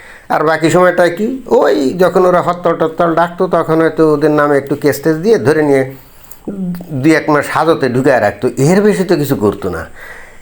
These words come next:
গণপিটুনি দিয়ে তো মারতো না, এদের বাড়িঘরে আক্রমণ করে লুটপাট তো করতো না, এদের, এদের উপরে তো চাঁদাবাজি করতো না।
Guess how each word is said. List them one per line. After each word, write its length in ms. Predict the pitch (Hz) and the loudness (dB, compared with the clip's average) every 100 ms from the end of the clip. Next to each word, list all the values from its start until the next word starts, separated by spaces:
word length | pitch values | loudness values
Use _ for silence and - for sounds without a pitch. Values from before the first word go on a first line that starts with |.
| - | -8
গণপিটুনি 640 | 98 139 185 190 196 220 220 | 0 2 2 2 2 2 2
দিয়ে 160 | 214 | 2
তো 180 | 220 233 | 2 2
মারতো 340 | 220 190 - 135 | 2 0 0 2
না, 100 | 127 | 2
এদের 240 | 151 185 | 2 2
বাড়িঘরে 560 | 175 180 180 202 202 175 | 2 2 2 4 4 2
আক্রমণ 420 | 165 - 190 190 | 2 2 2 2
করে 440 | 196 185 170 156 - | 2 4 2 2 2
লুটপাট 440 | 170 180 185 175 | 2 2 0 -2
তো 100 | 190 | 0
করতো 320 | 151 131 113 | 0 0 0
না, 180 | 95 90 - - - - | -2 -4 -8 -18 -20 -4
এদের, 220 | 147 180 185 180 - | 0 2 0 -4 -2
এদের 320 | 151 165 185 | 0 2 2
উপরে 180 | 175 175 | 2 2
তো 120 | 175 | 0
চাঁদাবাজি 420 | 180 190 190 180 | 0 0 2 2
করতো 320 | 143 - | 2 -2
না। 80 | 107 | -4